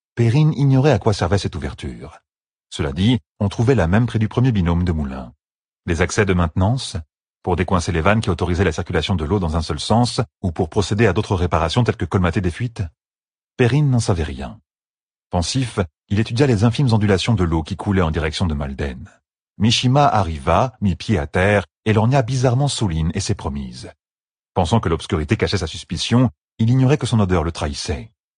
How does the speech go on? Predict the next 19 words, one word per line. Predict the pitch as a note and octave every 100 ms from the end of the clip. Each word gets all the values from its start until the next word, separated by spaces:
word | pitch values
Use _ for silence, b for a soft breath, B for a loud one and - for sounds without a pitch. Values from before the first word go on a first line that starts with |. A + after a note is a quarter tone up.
| _
Mishima | F#2 - G#2 A2
fut | A2+ G#2+
assez | G2+
vite | G2 -
rejoint | G2 E2+ F#2
par | F2+
la | D#2+
première | G2 F#2 F#2
Seanchannienne | F#2 E2 - D#2+ F2+
en | D#2+
veste | D#2 D2 E2
rouge | D2+ E2+ E2+ E2 - -
qui | G#2
finissait | G#2 F#2
de | F#2
gravir | E2 E2 F2+
la | D#2
pente | D#2 E2+ D2+
boueuse. | C#2+ C#2+ B1+ - -